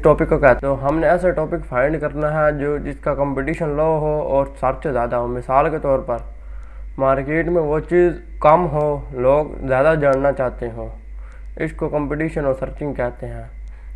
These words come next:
तो हमें ऐसे topic की तलाश है जिसकी searching ज़्यादा और competition कम हो। तो हमने वो, वो क्यों find करना है?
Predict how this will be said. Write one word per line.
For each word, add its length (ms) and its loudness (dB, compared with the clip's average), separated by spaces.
तो 80 -2
हमें 280 0
ऐसे 380 0
topic 320 -4
की 100 -4
तलाश 440 2
है 200 2
जिसकी 300 -6
searching 480 -6
ज़्यादा 360 2
और 260 -2
competition 480 -4
कम 240 -6
हो। 200 -12
तो 80 0
हमने 280 -2
वो, 180 6
वो 160 2
क्यों 200 0
find 300 -2
करना 280 -2
है? 260 -10